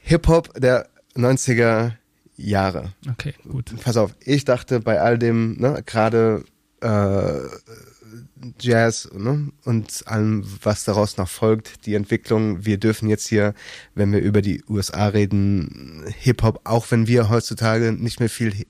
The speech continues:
Speaker 1: Hip-Hop hören, gehört's doch trotzdem auch kulturell
Speaker 2: Auf jeden Fall.
Speaker 1: sehr, sehr stark dazu, sozial sehr stark dazu. Und deswegen habe ich diese Platte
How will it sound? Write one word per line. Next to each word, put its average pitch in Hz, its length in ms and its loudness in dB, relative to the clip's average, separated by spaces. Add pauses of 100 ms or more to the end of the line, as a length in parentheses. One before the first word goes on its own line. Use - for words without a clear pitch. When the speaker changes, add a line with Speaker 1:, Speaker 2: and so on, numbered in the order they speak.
Speaker 1:
Hip-Hop 113 300 -4
hören, 139 320 2 (720)
gehört's 98 500 -2
doch 117 300 -2 (460)
trotzdem - 500 -2
auch - 400 -2
kulturell 107 720 2
Speaker 2:
Auf - 160 0
jeden 120 140 -4
Fall. 127 220 -6 (180)
Speaker 1:
sehr, 110 400 2
sehr 110 320 0
stark 110 520 0 (500)
dazu, 110 520 -2 (300)
sozial 104 600 0
sehr 104 140 -2
stark 101 200 -6
dazu. 110 340 -2 (760)
Und 117 140 -2
deswegen 120 340 2
habe 113 100 -2
ich 110 60 -6
diese 110 200 -4
Platte 117 500 0